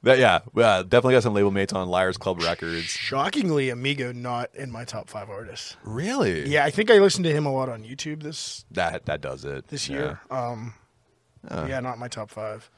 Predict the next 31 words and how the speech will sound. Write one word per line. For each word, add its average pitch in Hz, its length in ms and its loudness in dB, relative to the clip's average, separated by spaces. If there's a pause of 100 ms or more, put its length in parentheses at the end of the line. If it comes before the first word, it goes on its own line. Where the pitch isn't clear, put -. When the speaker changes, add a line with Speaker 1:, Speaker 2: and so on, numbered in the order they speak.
(560)
Speaker 1:
So, 101 760 8
can 110 200 0
you 104 840 4
try 104 200 2
to 101 40 4
take - 160 -2
a 92 60 0
stab 90 400 4
at 85 500 2
another 90 1000 -4 (220)
artist 87 400 -2
on 90 80 -4
my 87 120 -2
top 92 240 0
five? 90 380 -8 (460)
Like, 95 140 -6
play 147 140 4
Battleship 98 540 2
almost. 73 440 -6
Like, 156 80 2
Speaker 2:
My 147 160 8
Chemical 151 420 -2
Romance. 107 580 -8 (140)
Speaker 1:
no. 98 640 4 (560)
Good 254 180 2
guess, 127 240 8
Speaker 2:
That's 80 240 0
Speaker 1:
though. 76 40 -2
Speaker 2:
very 117 340 -4
dated, 104 360 -10
though. 104 240 -10